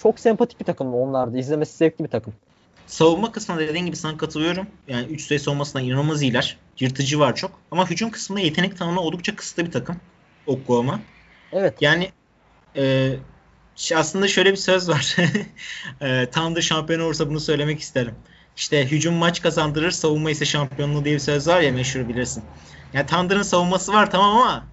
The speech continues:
Speaker 2: <laughs> yani hücumu bence o kadar, e, kısıtlı ki değil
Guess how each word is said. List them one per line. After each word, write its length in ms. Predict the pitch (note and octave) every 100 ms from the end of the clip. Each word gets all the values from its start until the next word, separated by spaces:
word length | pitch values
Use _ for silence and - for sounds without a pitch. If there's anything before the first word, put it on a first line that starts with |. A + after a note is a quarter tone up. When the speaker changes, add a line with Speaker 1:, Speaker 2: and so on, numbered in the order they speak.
| -
Speaker 2:
<laughs> 160 | F3+ -
yani 340 | G3+ F#3 G#3+ - - - - F3
hücumu 340 | E3+ A3 A3+
bence 340 | G3 G3 G#3
o 80 | F#3
kadar, 420 | F3+ F#3 G#3+ G#3+ - - -
e, 640 | D3+ D3 D3 C#3+ C#3+ D3 - _ _ _
kısıtlı 400 | - E3 F#3 B3+
ki 280 | - B3+ A#3+ - _ _ _ - _
değil 400 | D3+ F#3 G#3+ G#3+